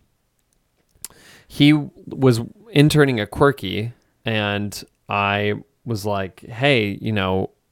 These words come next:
uh, could you put in a word for me?" Um, and he did, and it pushed my portfolio to the top of the stack, like, so that they could look at it. And I went in for an interview, and, uh, a week later, they,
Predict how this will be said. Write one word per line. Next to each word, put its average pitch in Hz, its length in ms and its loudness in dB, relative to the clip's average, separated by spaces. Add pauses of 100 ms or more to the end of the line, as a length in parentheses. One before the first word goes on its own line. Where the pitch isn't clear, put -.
(440)
uh, 95 320 -6
could 110 200 -8
you 110 60 -2
put 110 180 -2
in 101 140 -4
a 95 40 -8
word 135 300 0
for 127 280 -4
me?" 131 320 -2 (640)
Um, 98 600 -4 (260)
and 101 260 -6
he 98 140 -10
did, 143 520 2 (140)
and 98 340 -6
it - 360 -8
pushed - 380 -4
my 120 340 -2
portfolio 135 640 2
to 107 80 -2
the 107 100 -2
top 104 320 -2
of 117 60 -6
the 113 80 -4
stack, 127 640 0 (400)
like, 113 160 -2
so 113 140 -2
that 98 180 -4
they 104 140 0
could 117 120 -2
look 135 240 0
at 98 200 2
it. 117 240 -2
And 104 440 -6 (220)
I 107 100 -2
went 107 220 -2
in 107 140 -2
for 110 180 -8
an 104 80 -8
interview, 156 600 -2
and, 101 640 -6 (640)
uh, 101 340 0
a 110 80 -2
week 110 260 -2
later, 113 340 0
they, 107 360 -2